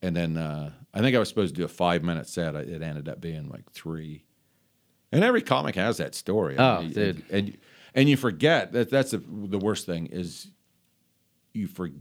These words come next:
Speaker 1: you forget what you're gonna say. Either
Speaker 2: Yeah.
Speaker 1: that or, or what you had rehearsed a million times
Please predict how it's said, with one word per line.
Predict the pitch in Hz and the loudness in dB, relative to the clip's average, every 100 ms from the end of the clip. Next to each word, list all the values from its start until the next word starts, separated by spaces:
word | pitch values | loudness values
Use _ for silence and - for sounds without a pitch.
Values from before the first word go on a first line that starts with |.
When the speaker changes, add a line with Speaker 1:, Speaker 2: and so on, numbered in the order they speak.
| - - - _ _ | -20 -20 -20 _ _
Speaker 1:
you | 101 | -6
forget | 101 87 104 87 | -4 4 4 4
what | 98 92 | -2 -2
you're | 90 | -2
gonna | 82 | -4
say. | 82 - 92 78 76 78 _ _ _ 127 | -4 -6 -6 -6 -10 -12 _ _ _ 2
Either | 120 107 | 4 6
Speaker 2:
Yeah. | |
Speaker 1:
that | 101 101 | 4 4
or, | 92 90 82 | 4 0 0
or | 92 | -2
what | 95 90 | -2 -2
you | 92 87 82 | -2 -4 -4
had | 92 78 71 - - - - | -6 -8 -10 -20 -20 -20 -16
rehearsed | 80 104 92 98 104 - 87 | -6 -2 0 2 2 0 -6
a | 80 | -4
million | 92 101 92 85 | -2 0 0 -2
times | 87 92 82 80 78 76 - | -2 -2 -2 -4 -8 -10 -16